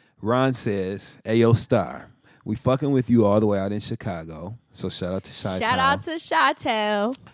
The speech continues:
Speaker 1: "And I put a lot of my people onto your podcast because it's a whole vibe." My question is, what would you do if you found out your brother has been fucking your girl?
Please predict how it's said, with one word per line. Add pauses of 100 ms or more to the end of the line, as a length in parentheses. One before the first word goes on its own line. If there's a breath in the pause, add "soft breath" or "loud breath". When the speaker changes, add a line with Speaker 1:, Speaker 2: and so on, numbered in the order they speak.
Speaker 1:
"And
I
put
a
lot
of
my
people
onto
your
podcast
because
it's
a
whole
vibe." (840 soft breath)
My
question
is, (140)
what
would
you
do
if
you
found
out
your
brother
has
been
fucking
your
girl?